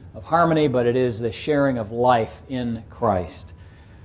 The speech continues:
that He's wanting for us to have. That fellowship that's with the Father and with His Son, Jesus Christ. Verse four, "And these things we write to you,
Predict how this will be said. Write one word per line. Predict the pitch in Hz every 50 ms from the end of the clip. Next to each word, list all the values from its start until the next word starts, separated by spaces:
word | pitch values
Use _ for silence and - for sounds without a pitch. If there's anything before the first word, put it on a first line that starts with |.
| - - - - - -
that | - 107 95
He's | 87 107 107 98 92 - -
wanting | - 123 110 110 113 110 - - 107 104 98
for | - - 110 101 101
us | 101 95 - -
to | - 98
have. | 87 110 113 113 117 113 113 107 - - - - - - - - - - - - - - - - - -
That | 101 98 -
fellowship | - - 123 117 117 - - 127 120 -
that's | 113 98 - -
with | 117 110 -
the | - 98
Father | - - 117 110 113 107 110 107
and | 104 104
with | 104 98
His | 98 95
Son, | - 120 110 104 101
Jesus | 98 104 98 92 98 85 -
Christ. | - - - 117 104 92 87 87 - -
Verse | 104 120 143 147 - -
four, | - 131 120 110 107 110 113
"And | 110 110 113
these | 143 160 151 -
things | - 143 135 127 127 104 117
we | 120
write | 110 107 120 131 156 156 156
to | - 127
you, | 110 107 101 101 101 101 -